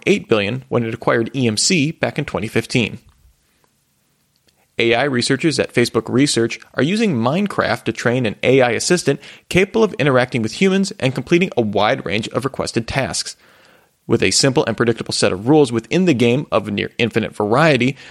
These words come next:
the researchers hope to develop an assistant with competency across a large number of simpler tasks rather than training it for superhuman performance on a single difficult task. The idea is that by focusing on human requested tasks,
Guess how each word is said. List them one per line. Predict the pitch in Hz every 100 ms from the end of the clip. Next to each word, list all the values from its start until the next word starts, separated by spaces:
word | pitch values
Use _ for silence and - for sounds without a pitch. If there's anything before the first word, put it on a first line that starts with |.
| -
the | -
researchers | 156 220 202 185 170
hope | 170
to | 156
develop | 123 127 143
an | 113
assistant | 107 - 185 - 139
with | 117 117
competency | - 190 196 127 - 135
across | - 143 131
a |
large | 107 107 180 185
number | 143 143 135
of | - 110
simpler | - 202 208 113
tasks | 104 170 135 127 - - - -
rather | - 165
than | 175
training | 170 - 98 107
it | -
for | -
superhuman | - - 208 160 131 110
performance | - 104 98 95 110 - -
on | 117
a |
single | - - 98 104
difficult | 120 165 143 101
task. | - - - - _ _ _ _ -
The | 123 117
idea | 113 147 127
is | 113
that | 120
by | 107
focusing | - 180 190 170 165
on | 139
human | 139 160
requested | 165 - 135 139
tasks, | - 92 110 -